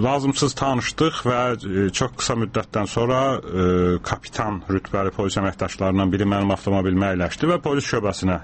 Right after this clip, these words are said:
getməli olduğumuzu söylədi. Biz polis şöbəsinə getdik. Getdiyimiz vaxt avtomobildə mən, Valeh Hümmətoğlu və bizim yerli müsavatçılardan Rüfət Baxışbəyli olub. Biz polis şöbəsinə getdik. Təbii ki,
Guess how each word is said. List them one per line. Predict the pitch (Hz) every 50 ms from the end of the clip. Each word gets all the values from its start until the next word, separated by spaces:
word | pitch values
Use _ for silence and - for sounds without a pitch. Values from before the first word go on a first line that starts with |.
| - - -
getməli | 104 92 - - 92 90 87 85
olduğumuzu | 82 80 82 80 78 80 -
söylədi. | - 82 78 78 - - - - -
Biz | 127 170 180 175 - - - -
polis | - 143 147 139 -
şöbəsinə | - 135 120 120 107 - - 113 110 101
getdik. | 98 92 87 - - - 123 147 151 - - - - - - - - - - - - - - - - - - -
Getdiyimiz | - 120 117 113 - - 127 120 131 135 113 110 -
vaxt | 117 107 - - - 80
avtomobildə | 92 101 - - 110 104 104 101 90 101 95 92 87 98 92 87 - - - - - - - - - - - - - - - -
mən, | 98 104 110 123 127 127 127 120 - - -
Valeh | 101 101 98 98 98 101 87
Hümmətoğlu | 95 98 95 95 92 87 - - 95 90 87 90 110 127 131 120
və | 113 104 98
bizim | 92 95 87 92 98 98 95 90 -
yerli | - 92 95 95 90 90 92 98 90
müsavatçılardan | 90 90 - 104 92 92 92 - - - 95 90 87 82 104 107 110 95
Rüfət | - - 92 - -
Baxışbəyli | - 85 - - - - 90 87 85 85 87 - - - - - - - - - - - -
olub. | - 87 85 92 135 170 - - - - - - - - - - - - - - - - -
Biz | - 180 190 -
polis | - - 180 175 165 -
şöbəsinə | - 160 139 143 131 - - 131 117
getdik. | 110 120 113 - - 147 151 -
Təbii | - 135 127 127 135 131
ki, | - - 117